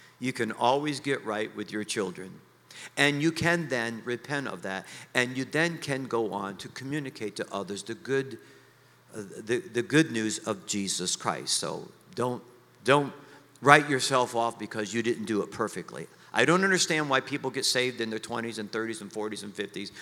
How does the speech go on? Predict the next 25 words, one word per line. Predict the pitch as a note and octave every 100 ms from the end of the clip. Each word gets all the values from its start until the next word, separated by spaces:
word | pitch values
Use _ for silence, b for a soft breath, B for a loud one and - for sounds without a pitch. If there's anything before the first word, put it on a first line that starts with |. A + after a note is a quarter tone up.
| B
but | A#2 A#2
people | D3 C3
do | G#2+ D3
get | G#2+ F#2
saved | - G#2+ G2+
at | F#2+
all | G2+ G#2+
different | G#2 G#2 G2+ G2+
ages. | F2+ - F2 -
And, | - B B B -
and | G2 G2 G2
y-, | G2 -
God | A2+ B2 B2 - - - - -
can | A#2
still | - - C3+ B2 A2+ B B
use | G#2 C3+ C#3+ A#2
you | A2+ -
even | D3+ E3 E3 D#3+ -
if | D3+ D3+ -
you | D3 D3
did | - C#3+ C3
not | B2 A2+ A2 -
do | G#2 G#2
it | -
perfectly. | - G#2 - C2+ A1+ A1